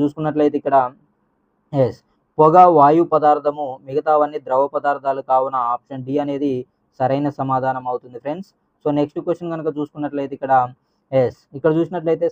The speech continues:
సందర్భం ఒకటి వంకాయ నీటిలో మునుగుతుంది, సందర్భం టూ వచ్చేసి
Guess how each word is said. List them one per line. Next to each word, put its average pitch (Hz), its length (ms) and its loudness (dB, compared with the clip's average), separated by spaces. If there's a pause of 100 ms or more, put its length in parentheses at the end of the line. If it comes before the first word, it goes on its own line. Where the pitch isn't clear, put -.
సందర్భం 151 400 -4 (100)
ఒకటి 147 240 -10 (220)
వంకాయ 165 460 0 (540)
నీటిలో 151 460 0 (120)
మునుగుతుంది, 147 600 -4 (520)
సందర్భం 151 520 0
టూ 160 160 -2
వచ్చేసి 156 400 0